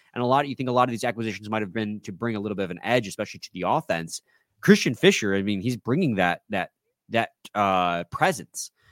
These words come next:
He was, I thought he was really good in the game. And granted, I wanna say this as a caveat before I say this. He only had ten minutes of thirty-six seconds of ice time at even strength.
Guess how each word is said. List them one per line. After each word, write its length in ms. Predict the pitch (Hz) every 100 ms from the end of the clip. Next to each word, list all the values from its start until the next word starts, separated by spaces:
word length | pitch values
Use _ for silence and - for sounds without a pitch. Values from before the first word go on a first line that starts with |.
| _
He 100 | 165
was, 180 | 226 147
I 80 | 135
thought 260 | 170 135 113
he 60 |
was 100 | 107
really 160 | 104 110
good 120 | 107
in 20 |
the 80 | 113
game. 260 | 98 95 95
And 120 | 95 _ _ _ -
granted, 540 | 120 196 214 165 170 - -
I 100 | 117
wanna 200 | 123 147
say 160 | - 151
this 160 | 131
as 100 | 120
a 60 | 117
caveat 400 | - 131 123 117
before 320 | 107 - 113
I 60 | 104
say 260 | - 208
this. 320 | 107 90 - - _ _ _
He 160 | - 156
only 180 | 196 156
had 260 | 160 147
ten 220 | - 143
minutes 240 | 135 131 -
of 100 | 95
thirty-six 420 | - 123 - 120
seconds 340 | - 117 104 -
of 280 | 120 117 - - -
ice 240 | 135 139
time 180 | - 113
at 140 | 110 110
even 240 | 110 90
strength. 520 | - 147 139 98 -